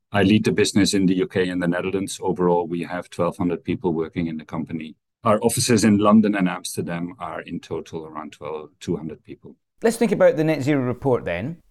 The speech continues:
Speaker 2: Who surveyed for this and what's the purpose of the report?
Speaker 1: The purpose of the report is that we want to survey the overall global sustainability landscape as a leading climate consultancy.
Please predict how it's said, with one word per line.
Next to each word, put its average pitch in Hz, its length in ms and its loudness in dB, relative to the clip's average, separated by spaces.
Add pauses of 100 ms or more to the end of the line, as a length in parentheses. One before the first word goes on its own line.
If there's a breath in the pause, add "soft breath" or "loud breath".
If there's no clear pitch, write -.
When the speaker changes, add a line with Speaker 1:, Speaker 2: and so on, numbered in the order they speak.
(100)
Speaker 2:
Who 294 200 6
surveyed 190 460 4
for 165 140 -2
this 107 500 0
and 156 140 -2
what's 170 200 2
the 175 100 -6
purpose 180 280 -2
of 135 80 -4
the 120 80 0
report? 104 480 -4 (320)
Speaker 1:
The 113 180 4
purpose 175 300 2
of 131 120 2
the 131 100 -2
report 113 520 2
is 117 220 -4
that 104 260 -6
we 110 160 0
want 104 380 -4
to 95 520 -2
survey 104 800 0 (100)
the 92 260 -10
overall 92 460 -2
global 87 640 -2
sustainability 87 760 -8
landscape 76 480 -14 (220)
as 85 260 -14
a 80 220 -6
leading 85 480 -6
climate 82 320 -12
consultancy. 76 720 -8